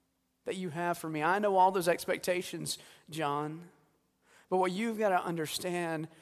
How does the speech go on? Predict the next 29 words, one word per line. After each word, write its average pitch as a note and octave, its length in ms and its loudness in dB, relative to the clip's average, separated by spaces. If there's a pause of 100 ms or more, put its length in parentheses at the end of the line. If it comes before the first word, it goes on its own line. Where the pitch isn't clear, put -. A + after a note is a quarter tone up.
(200)
is E3+ 140 -2
that E3 120 0
your G#3 280 0
plan E3+ 520 -2 (280)
is D3+ 180 -2
not D#3+ 240 0
my E3 280 -4
plan. D3 380 -4
Your G3+ 200 2
plan F3 380 2
is D#3+ 120 -2
not F3 180 0
my E3 160 2
Father's E3+ 540 -2
plan. D#3+ 560 -2 (760)
Your, F3+ 760 0 (2000)
your F#3 200 -4
vision D#3+ 600 -6 (160)
of D3 160 -12
God's D#3 320 -4
future C3+ 880 -10
is E3 160 -16
not D3+ 580 -6 (1160)
God's D3 320 -6
vision C#3 720 -14 (400)
of C#3+ 160 -16
God's D3 320 -4
own D#3 240 -6
future." D3 680 -14